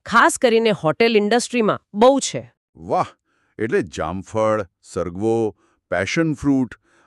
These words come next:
Speaker 2: આ બધા વિકલ્પો બતાવે છે કે ખેતીમાં કંઈક નવું કરવા માટે ઘણો અવકાશ છે.
Speaker 1: સાચી વાત છે.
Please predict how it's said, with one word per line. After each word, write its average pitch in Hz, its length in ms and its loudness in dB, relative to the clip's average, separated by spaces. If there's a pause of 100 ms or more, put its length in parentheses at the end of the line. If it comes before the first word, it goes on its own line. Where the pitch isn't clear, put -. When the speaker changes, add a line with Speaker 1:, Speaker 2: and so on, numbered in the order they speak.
Speaker 2:
આ 113 100 -4
બધા 147 220 2
વિકલ્પો 151 460 -2
બતાવે 165 380 0
છે 202 180 -4
કે 185 140 -6
ખેતીમાં 156 520 -6
કંઈક 151 300 -2
નવું 120 340 0
કરવા 151 260 0
માટે 147 260 -4
ઘણો 120 320 0
અવકાશ 127 440 -2
છે. - 200 -14 (340)
Speaker 1:
સાચી 196 440 0
વાત 127 240 -2
છે. - 180 -12